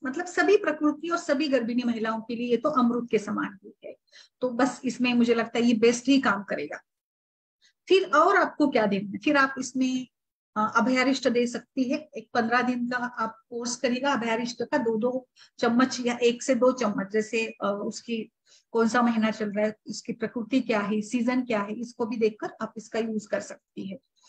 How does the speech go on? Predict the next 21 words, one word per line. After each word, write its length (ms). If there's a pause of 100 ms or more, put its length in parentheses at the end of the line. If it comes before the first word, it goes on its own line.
(140)
इसमें 240
एक 180
चिरू 280
बिल्वादि 460
कषाय 300
करके 300
भी 140
आता 280
है, 80
वो 140
भी 100
काफी 380
उपयुक्त 440 (300)
रहेगा, 440 (1900)
वो 140
भी 160
आप 160
एक 160
एक 140
चम्मच 220
दीजिएगा। 500